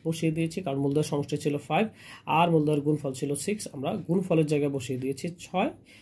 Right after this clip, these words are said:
এখানে সূত্রে প্লাস ছিল প্লাস, equal zero ছিল জিরো, এখানে এক্স স্কয়ার ছিল এক্স স্কয়ার। সিম্পল। আশা করি, আহ, দুটি মূল দেয়া থাকলে মূল, আহ, বিশিষ্ট সমীকরণ আপনি নির্ণয় করতে পারবেন।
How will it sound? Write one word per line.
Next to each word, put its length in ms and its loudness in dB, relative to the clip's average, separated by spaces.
এখানে 320 6
সূত্রে 300 0
প্লাস 260 -4
ছিল 160 -4
প্লাস, 300 -6
equal 280 -4
zero 160 -2
ছিল 260 -6
জিরো, 180 -2
এখানে 280 -4
এক্স 200 -4
স্কয়ার 260 -2
ছিল 160 -2
এক্স 220 -6
স্কয়ার। 220 -10
সিম্পল। 360 2
আশা 220 0
করি, 300 2
আহ, 400 4
দুটি 200 2
মূল 240 6
দেয়া 160 4
থাকলে 260 -2
মূল, 540 2
আহ, 280 -4
বিশিষ্ট 360 -6
সমীকরণ 440 -2
আপনি 180 -6
নির্ণয় 240 2
করতে 220 -8
পারবেন। 280 -14